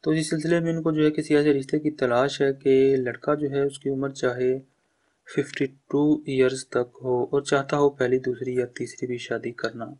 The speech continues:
लेकिन शादी के मामले में बिल्कुल सीरियस हो, पाकिस्तान के किसी भी शहर में रहता हो, ज़ात बरादरी कोई भी हो। अगर शादी करना चाहता है, इस फैमिली से बात करना चाहता है, तो वो अपनी तमाम तर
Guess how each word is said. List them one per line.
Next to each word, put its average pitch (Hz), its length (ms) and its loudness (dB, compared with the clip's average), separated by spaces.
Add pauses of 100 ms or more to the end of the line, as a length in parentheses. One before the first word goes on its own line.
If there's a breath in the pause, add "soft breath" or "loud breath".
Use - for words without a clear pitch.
(1200)
लेकिन 143 220 2
शादी 135 300 0
के 147 80 -4
मामले 135 320 2
में 135 100 -2
बिल्कुल 131 280 0
सीरियस 147 420 -2
हो, 135 120 8
पाकिस्तान 131 360 -2
के 131 60 -6
किसी 139 220 -6
भी 143 100 -2
शहर 139 220 2
में 143 140 0
रहता 139 220 2
हो, 143 180 6
ज़ात 120 320 0
बरादरी 120 340 -2
कोई 113 260 -8
भी 113 140 -14
हो। 107 200 -12 (2250)
अगर 156 120 6
शादी 147 260 2
करना 143 180 2
चाहता 139 340 0
है, 160 100 4
इस 151 140 0
फैमिली 139 280 0
से 143 160 0
बात 120 200 0
करना 127 260 -2
चाहता 135 360 -4
है, 139 180 0
तो 131 180 0
वो 127 120 4
अपनी 131 200 -8
तमाम 123 280 -8
तर 127 120 -4